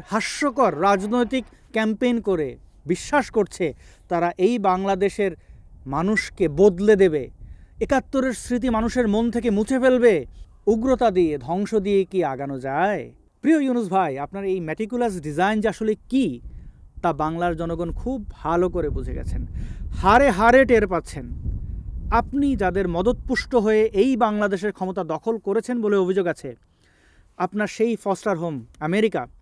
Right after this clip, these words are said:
সেই আমেরিকার সেই বিখ্যাত প্রেসিডেন্ট আব্রাহাম লিঙ্কনের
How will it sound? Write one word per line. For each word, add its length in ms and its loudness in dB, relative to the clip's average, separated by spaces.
সেই 280 6
আমেরিকার 520 2
সেই 280 -2
বিখ্যাত 460 -2
প্রেসিডেন্ট 540 -2
আব্রাহাম 480 2
লিঙ্কনের 440 0